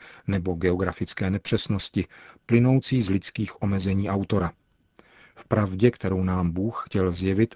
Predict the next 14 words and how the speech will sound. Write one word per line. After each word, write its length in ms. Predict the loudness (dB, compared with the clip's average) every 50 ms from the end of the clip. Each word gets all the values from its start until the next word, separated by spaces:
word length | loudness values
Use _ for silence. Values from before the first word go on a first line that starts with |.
| -8 -6
aby 200 | -4 -2 0 0
nás 220 | 0 0 -2 -4
spasil, 680 | -6 -8 -8 -8 -4 -2 0 0 2 2 2 0 0 -4 _ _ _ _ _ _ -18
však 340 | -10 -4 -2 -2 -2 -2 -2
není 380 | 0 2 2 4 2 2 0 0
žádný 440 | 0 0 0 0 0 0 -2 -2
omyl. 360 | -2 -4 -6 -6 -6 -6 -8 -10 _ _ _ _ _ _ _ _ _ _ _ _ _ _ -20 -20 -20 -20 -20 -18 -12 -12
V 120 | -4 0
Bibli 320 | 2 2 2 2 0 0
nalézáme 600 | 0 0 0 0 0 0 0 0 2 2 2 0
skutečné 640 | 0 -2 -4 -2 0 0 0 0 0 0 0 0 0
Boží 340 | -2 -2 -4 -4 -4 -4 -4
slovo, 420 | -4 -2 -2 0 0 0 0 -2 -4 _ _ _ _ _ -6
tlumočené 760 | 0 2 2 2 2 0 -2 -2 -2 0 0 0 0 -2